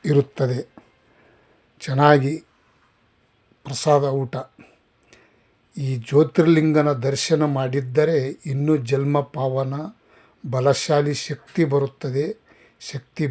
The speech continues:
ಬಂದಿದೆ, ಶಕ್ತಿ ಬರುತ್ತದೆ. ಅವನ ಅನುಗ್ರಹ ಯಾವಾಗಲೂ ನಮ್ಮ ಶರೀರ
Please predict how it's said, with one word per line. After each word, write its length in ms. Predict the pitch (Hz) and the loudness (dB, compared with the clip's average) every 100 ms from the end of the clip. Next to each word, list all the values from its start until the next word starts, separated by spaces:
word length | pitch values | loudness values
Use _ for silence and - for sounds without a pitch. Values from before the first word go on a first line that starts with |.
| 117 | -2
ಬಂದಿದೆ, 520 | 135 147 147 131 151 165 151 - | 0 0 0 0 0 -2 -6 -16
ಶಕ್ತಿ 320 | 151 - - 127 123 | -18 -16 -10 -6 0
ಬರುತ್ತದೆ. 540 | 151 160 - 143 147 165 - _ _ - | 0 -2 -4 -2 -2 -4 -10 _ _ -14
ಅವನ 220 | 131 127 127 123 | -8 -6 -6 -4
ಅನುಗ್ರಹ 460 | 139 151 135 147 143 143 127 | 0 0 0 2 2 0 -4
ಯಾವಾಗಲೂ 480 | 131 147 143 147 143 127 | -2 -2 -2 -6 -8 -8
ನಮ್ಮ 220 | 127 127 123 120 _ _ _ _ _ _ _ _ _ _ _ _ _ _ _ _ - | -8 -6 -8 -12 _ _ _ _ _ _ _ _ _ _ _ _ _ _ _ _ -18
ಶರೀರ 480 | - - 135 139 | -12 -4 2 4